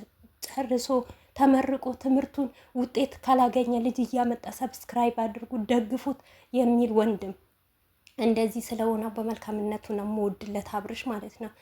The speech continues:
ለምንም አይደለም እኔ አላማ፣ ምክንያቱም እዚህ ጋር ማስመሰልም አልፈልግም ማለት ነው። ለምን ብትሉ አንዳንዱ አለ ለዩቱብ ብለሽ ነው እንደዚህ አይደለም። እና አብርሽና ሩታ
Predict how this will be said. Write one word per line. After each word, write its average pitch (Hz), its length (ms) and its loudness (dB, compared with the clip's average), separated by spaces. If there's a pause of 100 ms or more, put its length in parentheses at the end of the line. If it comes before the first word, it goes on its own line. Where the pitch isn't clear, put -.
(160)
ለምንም 254 440 4
አይደለም 214 440 -2
እኔ 240 180 4
አላማ፣ 220 280 2 (400)
ምክንያቱም 269 520 2
እዚህ 254 220 0
ጋር 240 140 2
ማስመሰልም 233 720 -2 (200)
አልፈልግም 214 640 -2
ማለት 220 300 -6
ነው። 214 140 -8 (360)
ለምን 262 320 6
ብትሉ 330 340 -2
አንዳንዱ 285 520 2
አለ 247 280 4
ለዩቱብ 247 460 -2
ብለሽ 285 320 0
ነው 294 120 0
እንደዚህ 285 340 -2 (100)
አይደለም። 220 520 -2 (340)
እና 254 200 2
አብርሽና 233 540 -2
ሩታ 262 240 -4